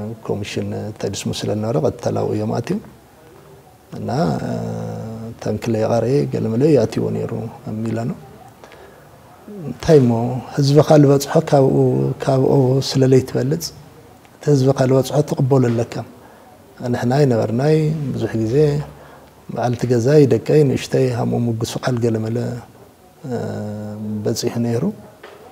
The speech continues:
ግን ሃብ ማንም ትግራዋይ ኣብ ኩሉ ዝበፅሖ ስለ ዝኾነ እዚ ኸቢድ ኢላ ይቆፅሮ እዩ።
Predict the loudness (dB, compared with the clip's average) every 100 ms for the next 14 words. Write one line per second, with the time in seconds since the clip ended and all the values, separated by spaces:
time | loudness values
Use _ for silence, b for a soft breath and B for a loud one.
0 | B B -20 -14 -10 -6 -6 -6 -10 -10
1 | -4 0 2 4 2 0 0 2 2 2
2 | -2 -4 -4 -6 -4 -2 0 0 -2 -4
3 | -6 -4 -4 -4 -6 -8 -10 -16 _ B
4 | B B _ -14 -8 -4 -2 -2 -2 0
5 | 0 2 2 0 -2 -4 -4 -4 -4